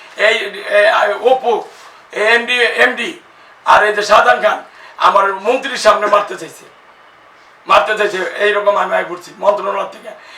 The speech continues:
গেল একদিনকে আমার চিঠির মাধ্যমে আমার ডাকে, যখন ভাঙচুরের পর আমরা টেলিভিশনে বিভিন্ন নিউজ টিউজ করতেছি, আমার এই ব্যাপারে ঊনচল্লিশটা পত্রিকা নিউজ আছে,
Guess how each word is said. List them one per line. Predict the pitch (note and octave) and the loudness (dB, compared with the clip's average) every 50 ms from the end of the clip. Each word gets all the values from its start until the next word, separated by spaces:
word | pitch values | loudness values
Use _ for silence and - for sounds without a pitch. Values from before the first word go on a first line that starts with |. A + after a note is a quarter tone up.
| - - - - | -20 -12 -2 2
গেল | F#3+ A3 A3 - - - - - - - - - - | 4 6 6 6 4 2 0 -6 -14 -20 -18 -6 0
একদিনকে | - - - - A3 A3 A3+ A3 | 0 0 0 0 -4 -4 2 4
আমার | - G#3+ G#3+ G#3+ G#3+ G#3+ | 6 6 6 4 2 2
চিঠির | A3+ A#3 - A3+ A3+ | -8 -8 -8 -6 -2
মাধ্যমে | A3 A3+ A3+ A3 A3 A#3 A#3 B3 C#4 C#4+ C#4 - - - - - - - - - - - - - | 2 2 2 2 2 0 2 2 2 2 2 -2 -8 -14 -20 -20 -20 -20 -20 -20 -20 -16 -6 -2
আমার | - - F#3 G3+ G#3 G#3 | 0 4 6 6 6 6
ডাকে, | A3 G#3 G3+ F#3 G3 F3+ - - - - - - - | 6 4 4 2 -2 -6 -6 -8 -8 -8 -8 -4 -2
যখন | F3+ F3+ - | 0 0 2
ভাঙচুরের | - - - - - G#3+ G3+ G#3 A3 | 2 2 2 0 -2 -4 -2 -2 -2
পর | - G3 G3+ - | 0 0 2 2
আমরা | - - - G#3+ | 2 0 0 -4
টেলিভিশনে | - G#3 G3+ G3+ G#3 G3+ F#3 F#3 - F#3+ F#3+ | -6 -6 -6 -6 -6 -8 -10 -10 -10 -10 -10
বিভিন্ন | F#3 F3 G3 F3 F#3 G3 G3 G3+ | -10 -12 -14 -14 -14 -14 -12 -12
নিউজ | G3+ G3+ G3 F#3 - - | -12 -10 -12 -12 -12 -10
টিউজ | G3+ G#3 - - | -10 -10 -10 -10
করতেছি, | G#3 G3+ G3+ - - G#3+ - - C#4 - - - - - - - - - - - - - - | -12 -12 -10 -8 -8 -8 -8 -10 -14 -16 -16 -20 -20 -20 -20 -20 -20 -20 -16 -8 -2 0 0
আমার | - - - - G#3+ - A#3 | 2 2 4 4 4 4 4
এই | A#3+ A#3 | 2 2
ব্যাপারে | A3+ A3+ A3 A3+ A3+ A3+ A#3 | 4 4 4 4 4 2 0
ঊনচল্লিশটা | A3+ A#3 A#3 - - A3 G#3+ G#3+ A3 - - G#3 | -2 -4 -8 -8 -8 -10 -10 -10 -8 -4 -4 -4
পত্রিকা | G#3 G3+ G#3 G3+ F#3+ F#3 F#3+ G3 G3+ | -4 -4 -6 -8 -8 -10 -8 -8 -8
নিউজ | G3 F#3+ F3+ - | -10 -10 -14 -12
আছে, | - F3 - - C4+ | -12 -14 -14 -14 -20